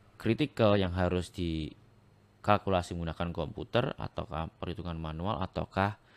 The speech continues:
kategori visual. Pastinya kalau di luar ketiga kategori ini pastinya juga dinamakan non-critical.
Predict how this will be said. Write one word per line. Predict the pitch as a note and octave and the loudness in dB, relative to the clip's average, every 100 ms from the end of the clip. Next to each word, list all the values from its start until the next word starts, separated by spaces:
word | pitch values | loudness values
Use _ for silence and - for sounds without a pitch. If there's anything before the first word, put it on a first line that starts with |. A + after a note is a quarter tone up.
| - - _ _ _ _ _ _ - | -20 -20 _ _ _ _ _ _ -6
kategori | E2 F2+ E2+ E2 | -4 0 0 0
visual. | D#2 D#2 - C#2+ C2 - _ _ _ _ _ _ _ _ _ _ _ _ _ _ _ _ _ _ _ _ - _ _ - - - _ - - _ _ | -2 -6 -6 -8 -8 -14 _ _ _ _ _ _ _ _ _ _ _ _ _ _ _ _ _ _ _ _ -20 _ _ -20 -20 -20 _ -20 -20 _ _
Pastinya | - G#2+ A#2+ C#3+ | 0 2 4 4
kalau | D3+ B2 A#2+ | 6 8 8
di | A#2+ A#2 | 6 2
luar | G#2 G#2+ G#2+ G2+ G#2 - | 4 6 8 6 2 -2
ketiga | G#2+ G#2+ G2+ A2 G2+ | -4 -4 -2 0 2
kategori | G2 - G2+ F#2+ F2+ F2 E2+ | 0 0 -2 0 0 0 0
ini | F#2 A#2+ | 2 2
pastinya | G2 F2+ F#2 G#2+ | 2 0 0 0
juga | - F#2+ F#2 E2+ | 0 0 2 2
dinamakan | F#2+ E2+ D#2+ D#2+ F2+ F2 | 2 2 2 2 2 2
non-critical. | D#2+ D#2+ F2+ F2 - - E2 E2 | 0 -2 -8 -8 -6 -2 -2 -4